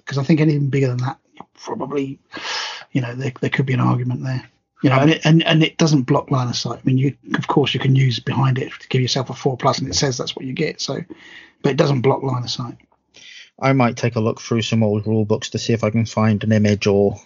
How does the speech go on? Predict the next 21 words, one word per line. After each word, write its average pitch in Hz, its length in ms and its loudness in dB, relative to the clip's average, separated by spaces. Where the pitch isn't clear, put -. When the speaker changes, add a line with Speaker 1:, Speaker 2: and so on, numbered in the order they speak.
Speaker 1:
I - 100 2
think - 320 2
back 180 220 2
in 170 120 8
the 143 60 4
day 139 340 2
they 139 120 -2
said 131 200 -2
they 131 80 0
were 123 180 -4
up - 200 -2
to - 100 -4
six - 320 -4
inches - 440 -12
was 120 200 -2
the, 120 140 -2
was 127 140 0
the 127 80 -4
width 135 360 -2
of 131 120 -12
them. - 240 -14